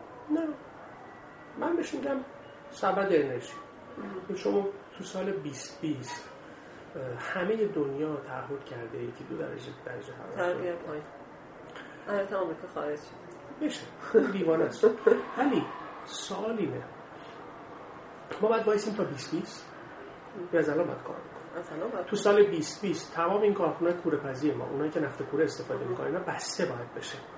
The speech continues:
Speaker 1: تا اون موقع ما باید چی کار کنیم که سبد، اه، کا-، استفاده از انرژی درست بشه؟ تو بخش خصوصی، تو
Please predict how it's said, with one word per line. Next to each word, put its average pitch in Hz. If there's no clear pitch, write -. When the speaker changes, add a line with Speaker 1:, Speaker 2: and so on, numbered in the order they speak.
Speaker 1:
تا 202
اون 196
موقع 196
ما 240
باید 262
چی -
کار 240
کنیم 127
که 135
سبد، 151
اه، 175
کا-، 156
استفاده 139
از 135
انرژی 143
درست 135
بشه؟ -
تو 156
بخش -
خصوصی، -
تو -